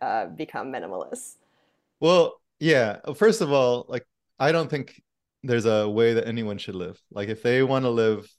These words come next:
Speaker 2: you know, you know, as hoarders or, like, you know,
Speaker 1: <laughs>
Speaker 2: anything in between hoarder and minimalist, you know, like,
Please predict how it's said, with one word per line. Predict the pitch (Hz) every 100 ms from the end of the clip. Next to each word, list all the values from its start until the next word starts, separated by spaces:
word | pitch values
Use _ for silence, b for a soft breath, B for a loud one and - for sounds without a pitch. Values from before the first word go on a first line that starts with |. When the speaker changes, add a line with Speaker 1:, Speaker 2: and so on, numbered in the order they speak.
| _ _ -
Speaker 2:
you | 110
know, | 95 95 - _ _ _ _ _ _ _ _ _
you | 113
know, | 90
as | - 101
hoarders | - 170 175 156 147 143 135
or, | 113 107
like, | 107 104
you | 285
know, | 135 123
Speaker 1:
<laughs> |
Speaker 2:
anything | 147 143 147 139
in | 131
between | 135 135 127 120
hoarder | 123 131 135 127 123
and | 117 110
minimalist, | 113 110 104 101 - -
you | 110
know, | 101
like, | 104